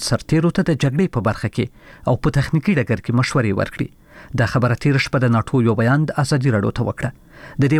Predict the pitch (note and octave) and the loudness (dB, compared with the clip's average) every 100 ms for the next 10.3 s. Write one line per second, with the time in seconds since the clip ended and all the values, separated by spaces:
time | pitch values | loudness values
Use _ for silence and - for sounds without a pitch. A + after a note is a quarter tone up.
0 | C#3+ D3 C#3+ C3+ C3 C#3 C3 C3 G#2+ A#2+ | 2 2 2 2 2 2 2 0 0 0
1 | - D3 C3 C3 _ - - B2 A#2+ B2+ | 2 2 2 -2 _ -14 -4 0 2 4
2 | D#3 F#3+ - - - C3+ A2+ - G#2+ G2+ | 4 2 2 0 0 0 0 0 0 0
3 | - A2+ A#2 A2 C3 B2 D3 G#2+ G2 G2+ | 0 -2 0 0 2 0 2 2 2 0
4 | - B2 - - - A#2 G#2+ C3 B2+ B2 | -4 -6 -8 -14 -2 0 0 2 2 4
5 | A#2 C3 D#3+ B2+ A#2+ A2 G#2+ C3+ A#2 A#2 | 4 2 0 -2 0 -2 0 0 0 0
6 | A#2 A2+ A2+ G#2 - D#3 D3+ - - - | 0 2 2 0 0 0 0 -4 -20 -4
7 | B2 A#2+ - A#2 A2+ A#2 E3 D#3+ D3 B2 | 0 2 2 0 0 0 0 2 2 2
8 | A#2 B2 G#2 - F#3+ D#3 A2 - C#3+ A#2 | 0 -2 -2 0 2 2 0 -2 0 2
9 | A2 G#2 G#2 - A#2 A#2 A2 G2+ G2+ G#2+ | 2 2 0 0 0 2 2 2 2 2
10 | C#3 F3 | 2 2